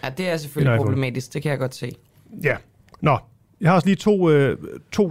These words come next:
Speaker 2: korte, øh, citater, jeg gerne lige vil læse op, før vi rigtig starter, øh, dagens program og udfolder det her tema, som vi gør, øh, senere. Det ene, det er fra Per Stig Møller. Han har, har, det er en kommentar, han har givet til, til Berlingske. Han er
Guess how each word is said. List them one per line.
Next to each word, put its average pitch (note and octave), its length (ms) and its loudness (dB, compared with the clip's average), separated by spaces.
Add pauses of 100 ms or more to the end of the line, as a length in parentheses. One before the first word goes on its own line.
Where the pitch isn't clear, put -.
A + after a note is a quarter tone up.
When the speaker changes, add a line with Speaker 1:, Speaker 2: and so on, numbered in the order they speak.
Speaker 2:
korte, E3+ 400 4
øh, C#3+ 460 2
citater, D#3+ 480 0
jeg B2 80 2
gerne D3 200 4
lige D#3 120 4
vil C#3 160 4
læse B2 240 0
op, C3+ 120 0
før C#3 220 2
vi A#2+ 260 0
rigtig C3+ 240 0
starter, B2+ 360 0 (520)
øh, - 220 -2 (440)
dagens C3+ 220 4
program B2+ 300 2
og A#2+ 60 2
udfolder B2 340 2
det B2 140 0
her B2 60 2
tema, B2+ 320 2
som A#2+ 180 0
vi A2+ 60 0
gør, A#2 300 2
øh, A#2 180 0 (500)
senere. B2 460 4 (400)
Det E3 100 6
ene, F#3+ 80 4
det G3 100 4
er - 40 -18
fra F#3+ 80 -2
Per D#3+ 180 2
Stig D3+ 180 2
Møller. E3+ 220 4
Han C3+ 140 2
har, D#3+ 80 2
har, D#3+ 220 0 (100)
det - 80 -4
er D#3+ 40 2
en E3 60 4
kommentar, E3 400 2
han D3 120 2
har C#3+ 60 4
givet D#3 260 2
til, B2 400 0
til C#3+ 140 0
Berlingske. C3 600 0 (580)
Han D3 240 2
er A#2+ 220 0